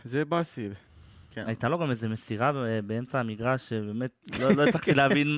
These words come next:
Speaker 2: <laughs> כן, שהוא מסר להגנה של
Speaker 3: מה
Speaker 2: אשדוד,
Speaker 3: הוא עשה שם,
Speaker 2: למרות
Speaker 3: זה לא
Speaker 2: שקן יונס פתח על הקו, לדעתי פשוט אין לו את היכולת הטכנית
Speaker 1: זה
Speaker 2: לעשות את
Speaker 1: קבלת
Speaker 2: זה.
Speaker 1: החלטות, וזה יכולת טכנית,
Speaker 2: היה
Speaker 1: וזה
Speaker 2: לו,
Speaker 1: ד-,
Speaker 2: אה,
Speaker 1: ד-, יכולת, אה, דיוק.
Speaker 2: כן, היה לו שמונה עיבודים סך הכל במחצית הזאת, אה,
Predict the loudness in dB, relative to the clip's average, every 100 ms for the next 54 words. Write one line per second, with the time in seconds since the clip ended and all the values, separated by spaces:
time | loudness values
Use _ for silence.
0 | -4 0 2 4 2 -4 -2 0 0 0
1 | 0 0 0 2 2 4 4 6 2 2
2 | 2 4 4 4 6 6 6 4 4 4
3 | 2 0 0 -2 -4 -6 -6 -4 -4 -4
4 | -10 -20 -20 -20 _ -4 -2 0 -2 -4
5 | -8 -10 -6 -2 0 0 2 2 2 2
6 | 2 0 2 4 6 4 4 4 2 -2
7 | -2 2 4 4 2 -4 -6 -6 -6 -6
8 | -4 -6 -6 -8 -8 -10 -12 0 2 6
9 | 6 6 2 2 4 6 4 4 2 0
10 | 2 2 4 2 2 2 8 10 10 6
11 | -4 -10 -8 -8 -4 0 2 2 0 2
12 | 2 0 -2 -2 -4 -6 -6 -4 -2 -4
13 | -4 -8 -8 -12 -12 -8 -4 -6 -8 -8
14 | -6 -4 -6